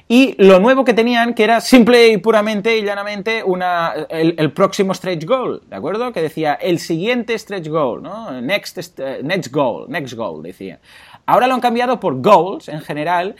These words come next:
y puedes, en el mismo, ocupando el mismo espacio, el mismo recuadro, puedes ir navegando a la derecha y a la izquierda para ver lo que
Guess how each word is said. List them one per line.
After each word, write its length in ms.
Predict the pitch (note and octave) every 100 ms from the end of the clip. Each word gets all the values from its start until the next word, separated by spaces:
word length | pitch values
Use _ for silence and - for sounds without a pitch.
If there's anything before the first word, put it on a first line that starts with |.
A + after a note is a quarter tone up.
| _ -
y 140 | G#3
puedes, 540 | A#3 A3+ B3+ C4 - -
en 260 | D#3 E3 D#3
el 200 | D#3 D3+
mismo, 340 | A3 B3+ A#3+
ocupando 440 | - D#3+ F#3 A#3+ C#4
el 80 |
mismo 320 | C4+ A#3+ G3+ F3
espacio, 440 | - F3+ F#3 C#3
el 60 | A#2
mismo 360 | F#3+ F#3 E3
recuadro, 680 | E3+ - C#3 G#3+ E3 B2 G3+ - - -
puedes 240 | G#3+ A#3+
ir 140 | A#3+
navegando 640 | G#3 G3 D#3+ G#3 G3+ F#3 A#3
a 60 | F#3
la 80 |
derecha 260 | D3+ G3 G3+
y 40 |
a 20 | E3+
la 60 |
izquierda 320 | D#3+ G#3 A#3+
para 180 | A3+ F#3
ver 180 | G3 D#3+
lo 200 | D3 C#3
que 360 | C3+ C3 B2